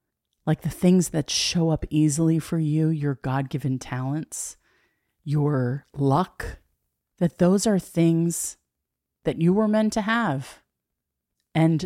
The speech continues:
that you were meant to build on and grow from. I want you to be able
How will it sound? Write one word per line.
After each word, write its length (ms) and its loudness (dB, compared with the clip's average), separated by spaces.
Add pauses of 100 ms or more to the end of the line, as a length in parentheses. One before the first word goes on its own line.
that 160 -4
you 160 0
were 140 0
meant 200 2
to 80 -8
build 320 -2
on 400 -4 (320)
and 220 -2
grow 220 0
from. 540 -8 (420)
I 80 6
want 240 2
you 100 2
to 80 2
be 280 0
able 500 -2